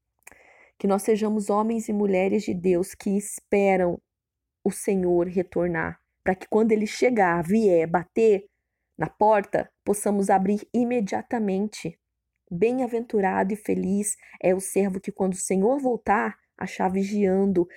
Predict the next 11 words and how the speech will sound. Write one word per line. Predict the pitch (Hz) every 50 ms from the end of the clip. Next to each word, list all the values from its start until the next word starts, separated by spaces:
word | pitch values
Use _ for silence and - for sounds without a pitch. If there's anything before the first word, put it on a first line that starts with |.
| - - -
achar | - 185 - - - - 190 -
fiel. | - - - 214 196 190 180 185 190 196 185 175 175 - _ _ _ _ _ _ _ _ _ _ _ _ - -
Então, | 196 196 196 - 202 214 220 220 220 214 208 - - _ _ _ -
não | 220 254 - -
ouça | 269 220 196 202 - 190
essa | 190 - 196
mensagem | 185 180 165 175 - - 208 196 185 185 185 180 180
pela | - 208 185 180 196
perspectiva | - - 190 190 - - - 185 185 - - - 220 196 190
da | 185 196 196
cobrança. | 196 - - 208 190 180 175 175 165 160 147 151 - - - 156 160